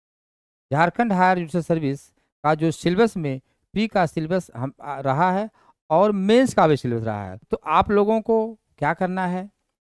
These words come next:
कि प्री की तैयारी नहीं करनी है, क्योंकि ज़्यादातर आप देखेंगे पिछले के एग्जाम में कि सीधा मेंस हुआ है। ऐसी परिस्थिति में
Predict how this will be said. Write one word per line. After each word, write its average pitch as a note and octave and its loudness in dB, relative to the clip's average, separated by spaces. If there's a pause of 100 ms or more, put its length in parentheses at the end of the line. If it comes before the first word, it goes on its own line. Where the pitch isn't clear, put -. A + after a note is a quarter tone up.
(340)
कि A#3 -2
प्री A3+ 0
की A#3 -4
तैयारी F#3 0
नहीं E3+ 0
करनी F3+ -4
है, F#3 -4 (380)
क्योंकि A3 -4 (560)
ज़्यादातर F#3 0
आप E3+ 2
देखेंगे D3 -4 (320)
पिछले G3 0
के G#3 -4
एग्जाम D#3+ 0
में B2+ -6 (360)
कि F3 -6
सीधा D#3+ 0
मेंस D3 -2 (720)
हुआ F#2 -6
है। E2+ -16 (520)
ऐसी E3+ -2
परिस्थिति A3 -4
में A#3 -4